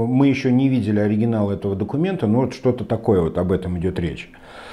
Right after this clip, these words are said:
А, много, конечно, уже и много лет говорят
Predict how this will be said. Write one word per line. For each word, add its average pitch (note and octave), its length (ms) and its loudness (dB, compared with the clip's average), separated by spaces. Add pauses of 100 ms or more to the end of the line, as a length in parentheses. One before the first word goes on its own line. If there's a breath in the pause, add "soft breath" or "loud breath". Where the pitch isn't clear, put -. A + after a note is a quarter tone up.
(420 loud breath)
А, G2+ 220 2
много, C#3+ 440 6
конечно, A2+ 640 2
уже A#2+ 220 4
и B2 40 6
много B2+ 340 6
лет B2 260 4
говорят A2 540 2